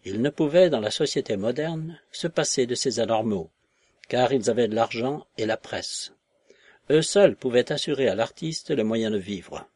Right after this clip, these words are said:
Il fallait donc se prêter à cette humiliation, d'offrir comme divertissement comme désennui plutôt que comme ennui nouveau, dans des soirées mondaines, à un public de snobs et d'intellectuels fatigués,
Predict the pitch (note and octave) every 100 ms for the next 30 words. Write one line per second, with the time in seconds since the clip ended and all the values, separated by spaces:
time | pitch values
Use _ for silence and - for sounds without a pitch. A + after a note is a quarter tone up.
0 | _ _ _ _ - - _ F#3+ - D3
1 | D#3+ E3 F3+ D#3+ - C#3+ - C#3 C3 C#3
2 | - C3+ C3+ B2+ B2+ - G#2+ D#2+ - _
3 | _ _ - G2 E3 - D3+ B2+ - A2+
4 | G#2 C#3+ C#3 - A#2 - A#2 C3 F#3 -
5 | _ _ _ A2 G2 F#2+ D3+ C3+ B2+ B2
6 | D3 D3 - G#2 C3 D3 D3+ - - G#2
7 | A2+ B2 A2+ G#2 A2+ B2 D3+ F3+ - _
8 | _ _ - F#2 B2 - A#2 A#2 A2+ A#2+
9 | G#2+ D3 D#3+ F3+ E3 _ _ _ A#2 C#3+
10 | E3+ D3+ D3+ A#2 A#2+ - E3 F3 D3+ G#2+
11 | A3+ - D3 C3 - A#2+ F#2+ - C#3 C#3
12 | C3+ E3+ G3